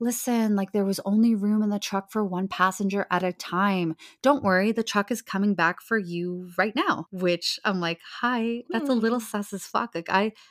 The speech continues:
Speaker 1: I wouldn't be getting into the car with nobody personally.
Speaker 2: Yeah.
Speaker 1: So Danny finds this is weird, and she goes to Christian, who is in the middle of an interview for his paper, and she's like, "Uh, hey, Christian, Simon left without Connie. Like, don't you think that's weird?"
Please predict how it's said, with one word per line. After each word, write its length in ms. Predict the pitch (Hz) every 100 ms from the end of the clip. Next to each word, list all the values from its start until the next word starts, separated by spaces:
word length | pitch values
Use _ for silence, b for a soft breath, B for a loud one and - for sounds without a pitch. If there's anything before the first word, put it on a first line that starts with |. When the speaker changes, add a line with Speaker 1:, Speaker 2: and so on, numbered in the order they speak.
| B -
Speaker 1:
I 160 | 202
wouldn't 220 | 247 202
be 80 | 180
getting 240 | 175 170 170
into 140 | 170
the 60 | 170
car 180 | 185 160
with 140 | 160
nobody 340 | 160 156 135
personally. 960 | - - 151 - - 160 175 208 254 311
Speaker 2:
Yeah. 180 | 180 143 -
Speaker 1:
So 140 | 226
Danny 320 | 190 196 254
finds 300 | 247 214 185
this 160 | 180 -
is 140 | 165
weird, 500 | 160 175 160 156 147 -
and 160 | 190 185
she 140 | -
goes 140 | 196 196
to 80 | 196
Christian, 560 | - 185 - 160 160
who 200 | 160 180
is 160 | 165 165
in 140 | 185
the 80 | 175
middle 180 | 214 269
of 80 | 214
an 100 | 202
interview 560 | 214 240 196 147 147
for 400 | 196 - 165 165 - b b b -
his 200 | 165 -
paper, 480 | 214 226 71 214 226
and 140 | 180
she's 160 | - 180
like, 160 | 180
"Uh, 260 | 196 185 180
hey, 160 | 175 214
Christian, 500 | - 240 - 185 185
Simon 400 | - 175 247 220
left 160 | 175
without 220 | 202 180 165
Connie. 320 | 180 180 147
Like, 180 | 143 139
don't 180 | 160 156
you 40 |
think 220 | 185 190
that's 240 | 175 165 170
weird?" 380 | 151 165 262